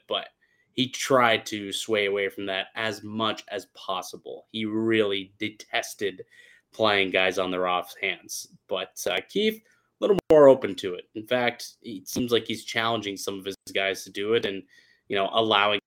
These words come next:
guys like even Riley to try in camp in preseason when it's, you know, a, a time to try these things. Doesn't necessarily mean you're gonna do it in the regular season, but, eh,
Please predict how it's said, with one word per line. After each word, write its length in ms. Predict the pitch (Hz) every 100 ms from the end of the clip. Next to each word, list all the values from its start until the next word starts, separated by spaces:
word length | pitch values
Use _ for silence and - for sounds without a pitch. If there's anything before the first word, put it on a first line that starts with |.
| -
guys 200 | 101 101
like 200 | 104 104
even 200 | 104 104
Riley 360 | 101 110 113
to 80 | 110
try 460 | 113 - 113 123 104 -
in 160 | 110 104
camp 300 | 117 107 - -
in 60 | 101 -
preseason 600 | - 123 120 104 92 90 _ _ _ -
when 180 | 98 98
it's, 340 | 98 - - 110
you 60 |
know, 140 | 92 92
a, 80 | 98 - -
a 260 | 113 120
time 480 | - - 135 131 107 -
to 400 | - 101 92 90
try 340 | - 110 95 - 95
these 220 | 101 95 -
things. 320 | 92 90 -
Doesn't 240 | 113 104
necessarily 500 | 107 95 - 107 98
mean 80 | 101
you're 80 | 98
gonna 200 | 98 92
do 140 | 104
it 20 | 104
in 60 |
the 80 | 101
regular 320 | 107 117 127
season, 440 | 123 135 139 170 - - - - -
but, 340 | 254 247 - _ _
eh, 260 | 202 208